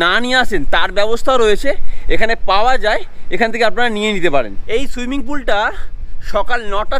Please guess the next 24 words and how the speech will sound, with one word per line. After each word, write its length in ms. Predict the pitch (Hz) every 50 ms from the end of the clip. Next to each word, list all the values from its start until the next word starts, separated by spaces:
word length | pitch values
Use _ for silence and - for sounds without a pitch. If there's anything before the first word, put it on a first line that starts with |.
| 233
থেকে 220 | 269 247 - - - - - - - - - - - - - - - - - - - - 147 165
আর 100 | 170 170 - - - - - - - -
দুপুর 220 | 175 180 - 247 - - -
তিনটে 280 | 233 233 233 240 254 254
পর্যন্ত 200 | 240 247 254 247 254 247
কিন্তু 180 | 247 233 285 294 320 - - - - -
open 200 | 190 - - 240 220 -
থাকে, 220 | 208 170 - 127 113 107 - - -
আপনারা 240 | 156 - 185 180 185 170
স্নান 160 | 180 185 185 - -
করতে 160 | 208 - - 202
পারবেন। 220 | 214 202 214 247 403 - - - - - - -
তারপরে 300 | 190 202 196 - 247 262 226 - 185 202
আবার 180 | 214 254 240 190 165 170
দু 60 | 240 214 233
ঘন্টা 220 | 240 247 240 262 226
rest, 320 | 208 220 240 254 - - - - - - - - - -
তারপরে 220 | 185 190 196 214 220 -
পাঁচটা 300 | 214 214 226 214 - 285 262 262
থেকে 160 | 254 214 269 269 269 208 202
রাত 140 | 202 208 196 202 180
নটা 260 | 185 190 202 196 - 247 196
পর্যন্ত 260 | 226 226 226 226 208 208 190 202
কিন্তু 180 | 208 190 -